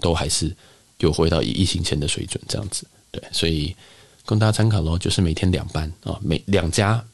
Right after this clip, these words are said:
两家都是每天两班，对，所以看起来要弃保了啦，啊，看起来确实是要弃保，就是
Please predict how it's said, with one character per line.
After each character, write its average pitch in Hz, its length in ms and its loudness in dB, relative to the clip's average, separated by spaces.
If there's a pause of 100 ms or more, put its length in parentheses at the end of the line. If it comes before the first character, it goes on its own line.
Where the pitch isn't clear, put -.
(120)
两 92 140 2
家 87 120 -2
都 87 120 2
是 90 100 2
每 78 100 0
天 - 180 -4
两 - 220 -6
班， - 200 -6 (240)
对， - 160 -6 (640)
所 - 160 0
以 82 520 0 (640)
看 143 160 6
起 95 120 2
来 67 60 -2
要 90 140 4
弃 92 240 4
保 - 200 -6
了 - 320 -12
啦， 90 80 -4
啊， 87 200 4
看 110 180 4
起 90 100 2
来 82 60 2
确 98 160 4
实 85 120 0
是 85 120 -2
要 85 120 4
弃 - 180 0
保， - 260 -8
就 - 120 -6
是 - 260 -2